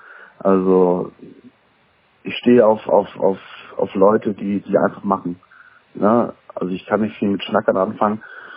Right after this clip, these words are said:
und Holger gehört definitiv zu den Leuten, die, die ehrlich sind und die machen und, ähm, das findet man heutzutage wirklich selten, ne? Also, ähm, gerade wenn man langfristig zusammenarbeiten möchte, braucht man wirklich Leute,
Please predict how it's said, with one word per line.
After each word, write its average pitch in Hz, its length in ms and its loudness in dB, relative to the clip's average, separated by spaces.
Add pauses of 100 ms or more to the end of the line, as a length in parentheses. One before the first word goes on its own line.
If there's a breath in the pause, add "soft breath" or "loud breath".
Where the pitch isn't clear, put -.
(300 loud breath)
und 98 340 2
Holger 101 340 4
gehört 98 260 -4
definitiv 98 560 -8 (340)
zu - 60 -20
den 95 140 -2
Leuten, 92 340 0
die, 85 360 -6 (280)
die 92 160 -2
ehrlich 110 400 2
sind 120 260 0
und 98 260 -4 (300)
die 92 60 -6
machen 90 460 -2
und, 92 360 -8 (140)
ähm, 87 300 -2 (400 loud breath)
das - 160 -16
findet 98 260 -2
man 92 180 0
heutzutage 87 560 0
wirklich 87 300 -4
selten, 90 360 2
ne? 139 340 -2
Also, 85 400 -2 (1080 loud breath)
ähm, 90 520 0 (580)
gerade 95 240 0
wenn 95 120 2
man 92 220 0
langfristig 101 640 -4
zusammenarbeiten 87 800 -2
möchte, 85 300 -8
braucht 90 260 -8
man 90 120 -8
wirklich - 260 -12
Leute, 101 300 2